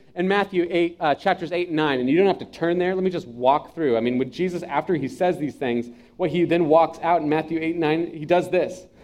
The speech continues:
Matthew eight, verses one through four. Jesus heals a man with leprosy. A person with leprosy would be a social outcast. They would not be able to even worship with their community. And so he heals him. He restores him into relationship now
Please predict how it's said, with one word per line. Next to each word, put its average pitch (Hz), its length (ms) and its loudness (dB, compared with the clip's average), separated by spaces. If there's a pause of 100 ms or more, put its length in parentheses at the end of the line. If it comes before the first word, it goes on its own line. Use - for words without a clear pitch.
(100)
Matthew 208 320 0
eight, 202 220 4
verses 165 320 -2
one 175 180 2
through 175 120 -4
four. 151 340 2 (220)
Jesus 190 280 -4
heals 226 300 2
a 220 60 0
man 202 240 4
with 160 120 0
leprosy. 160 540 0 (840)
A 123 40 -20
person 180 300 -4
with 131 100 0
leprosy 147 360 -2
would 135 140 -2
be 131 120 -6
a 117 40 -4
social 120 420 -8
outcast. 113 600 -8 (480)
They 139 100 -2
would 135 80 2
not 131 220 -2
be 135 100 -2
able 120 160 -4
to 117 60 -4
even 117 240 -4
worship 120 340 -4
with 113 100 -12
their 113 120 -4
community. 117 580 -10 (560)
And 120 100 -20
so 131 120 -10
he 127 160 -12
heals 165 400 0
him. 120 120 -8
He 120 100 -12
restores 147 680 -8
him 135 200 -12
into 143 320 -16
relationship 117 960 -12 (260)
now 110 420 -6